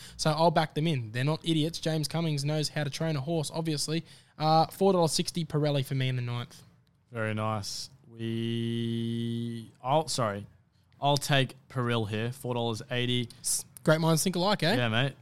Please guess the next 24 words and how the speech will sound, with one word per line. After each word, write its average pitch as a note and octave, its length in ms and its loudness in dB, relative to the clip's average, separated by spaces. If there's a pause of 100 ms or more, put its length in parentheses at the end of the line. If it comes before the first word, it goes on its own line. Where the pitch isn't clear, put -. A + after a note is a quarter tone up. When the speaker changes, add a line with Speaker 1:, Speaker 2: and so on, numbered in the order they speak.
Speaker 2:
Gaza B2 260 4
Blanca's G#2+ 480 -2
good A2 180 -4
form G#2 220 -4
to G2+ 60 -4
go G2 180 -6
off, G2 180 -6
so, G2+ 440 -4 (720)
um, G2+ 220 2
not G#2+ 120 -4
too G#2 140 -8
bad. F#2+ 240 -4
So A2 100 -6
we G#2+ 120 -2
head C3 120 4
over B2 220 4
to A#2 80 -6
the B2 80 -2
last A#2 460 4
benchmark A#2 340 -2
seventy-eight A2 400 -4
to - 160 -16
end A#2+ 220 -2
it A#2+ 120 -2